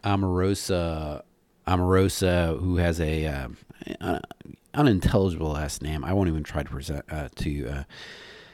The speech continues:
uh, but she was, uh, on season one, and she was the villain, and now she's, it, that's no surprise, like, the meanest, meanest person on season one of The Apprentice becomes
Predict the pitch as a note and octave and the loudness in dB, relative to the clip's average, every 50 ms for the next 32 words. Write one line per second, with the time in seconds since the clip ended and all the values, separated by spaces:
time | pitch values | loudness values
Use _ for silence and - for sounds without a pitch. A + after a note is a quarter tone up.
0 | - _ - - C#2 C#2 C2 - - - G2+ - - C#3+ C3 A2+ G2+ G#2 F#2+ F2+ | -20 _ -8 -6 -6 -6 -6 -8 -2 -2 0 8 12 12 12 12 12 10 6 6
1 | F2 E2+ C#2+ - F2 F2+ F2 F#2 G2 F2 D2+ E2+ E2 D#2+ D#2 D#2+ D#2 D#2 D#2 D2+ | 6 4 2 2 2 0 2 2 0 0 0 0 -2 0 0 0 0 -2 -2 -4
2 | D#2 - - - D#2+ D#2 D#2 D2+ - - D2+ C#2 C#2 C2+ C2+ C2+ C2+ C2+ C#2 C#2+ | -4 -4 -4 -2 -2 -2 -2 -4 -4 -6 -6 -4 -4 -4 -4 -4 -6 -6 -6 -6
3 | D2 D2+ D#2+ D#2+ D#2+ D#2 - - - D#2+ D#2 C#2 - - - _ - F2+ D2+ B1 | -4 -2 -2 0 0 0 0 -2 -2 -2 -2 -4 -6 -10 -14 _ -8 -6 -6 -4
4 | E2+ F#2+ F#2 A2 A2 - B2+ B2+ A#2+ G#2+ - - - - F#2+ E2+ E2+ D#2+ - E2 | -6 -4 -2 -2 0 0 4 4 4 4 2 -2 2 4 4 4 4 2 0 -2
5 | D#2 - - - F2+ E2 F2 F#2+ G2+ F#2+ F#2 E2+ - - - A#2 A#2+ A#2+ G2+ - | -4 -4 -8 -8 -6 0 2 2 4 4 2 0 0 2 6 6 8 8 6 4
6 | - - F#2+ F2 - - D#2+ D#2+ D2+ D2 - D#2+ E2 E2 E2 E2 D#2+ D#2 D2+ D2+ | 4 2 2 2 2 0 -2 -4 -4 -4 -4 -4 -2 0 0 0 0 0 0 -2
7 | D2 D2 D2+ - - D#2+ D#2 F2+ - F2 - - D#2 D#2 - - F#2 D#2 C#2+ - | -2 -4 -4 -4 -2 -4 -2 -2 -2 -4 -2 -2 -4 -4 -2 -2 -2 -2 -2 -6